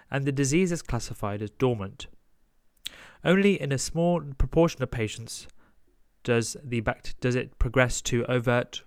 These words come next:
or active T B. So just a few statistics. T B is the second most common cause of death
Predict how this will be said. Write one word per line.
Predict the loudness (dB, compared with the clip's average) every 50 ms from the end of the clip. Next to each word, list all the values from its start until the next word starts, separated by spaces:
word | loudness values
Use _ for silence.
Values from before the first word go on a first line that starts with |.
| -8 -6
or | -6 -4 -4 -6
active | -8 -10 -8 -6 -6 -6 -6 -10 -14 -14 -10
T | -6 -6 -4
B. | -4 -2 -4 -4 -6 -10 -18 _ _ _ _ _ _ _ _ _ _ _ _ _ _ _ _ _ _ _ _ _ _ -20 -20 _ -20 -20 _ -20 -20 -20 -20 _ _ _ _ _ -16 -14 -14 -16 -18 -20 -20 -20 -20 -20 -20 -6
So | -2 -2 0
just | 2 0 0 0 -2
a |
few | 0 0 0 0
statistics. | 0 -2 -2 0 0 0 0 2 4 2 2 2 0 -4 -6 -6 -8 -12 -16 -20 -20 _ _ _ _ -8
T | -4 0 0 2
B | 2 2 2 2
is | 2 0 0
the | 0
second | 0 0 0 -2 -2 -4 -4 -4 -2
most | -2 -2 -2 -2 -4
common | -6 -6 -6 -6 -6 -8
cause | -4 -4 -2 -2 -2
of | -4 -6 -2
death | 0 2 2 0 -2 -8